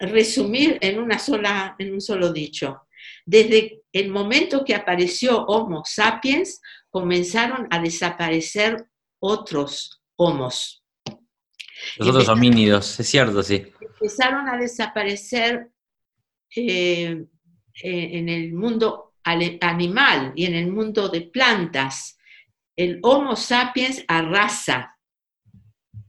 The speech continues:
Speaker 1: no deja, aplasta. Esos somos nosotros.
Speaker 2: Es cierto, sí. Es cierto, sí, el Homo sapiens sapiens.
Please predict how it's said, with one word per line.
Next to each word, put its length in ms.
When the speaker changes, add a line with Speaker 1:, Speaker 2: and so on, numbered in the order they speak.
Speaker 1:
no 300
deja, 600
aplasta. 840
Esos 260
somos 260
nosotros. 800
Speaker 2:
Es 180
cierto, 280
sí. 180
Es 60
cierto, 220
sí, 80
el 80
Homo 140
sapiens 440
sapiens. 520